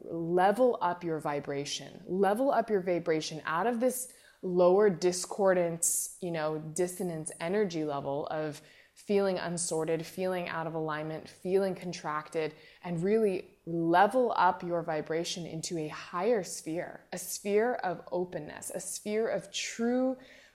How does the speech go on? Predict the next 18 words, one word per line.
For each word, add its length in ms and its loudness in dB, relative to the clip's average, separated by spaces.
radiant 840 6
light 840 0
and 280 -2
effort, 760 2
like, 280 0
effortless, 640 0
like, 200 4
light. 280 8
When 100 4
I 80 4
say 200 4
light, 300 8
I'm 120 2
thinking 440 2
light 280 2
as 180 0
in 260 -4
brightness, 920 -2